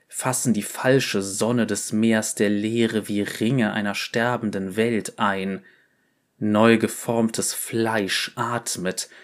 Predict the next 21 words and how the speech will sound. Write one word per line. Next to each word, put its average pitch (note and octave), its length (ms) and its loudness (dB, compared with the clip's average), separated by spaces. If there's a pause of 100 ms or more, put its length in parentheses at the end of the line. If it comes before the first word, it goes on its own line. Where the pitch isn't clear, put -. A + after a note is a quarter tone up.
(140)
als A2+ 180 -2
es A2 160 -2
gegen B2 280 6
die A2+ 120 0
Imitation B2 760 2
einer A2+ 200 2
Flutwelle G#2 960 -4
wogt, A2+ 460 4 (280)
die A2+ 180 -2
Adern B2 480 2
kurz C3+ 360 0
erhellt, B2 580 2 (300)
bevor B2 460 2
sie A2+ 140 0
sich G#2+ 240 0
von G#2+ 160 0
der G2+ 240 2
Haut A#2+ 280 4
des - 160 -4
Monsters A2 640 2
lösen. G#2+ 680 -2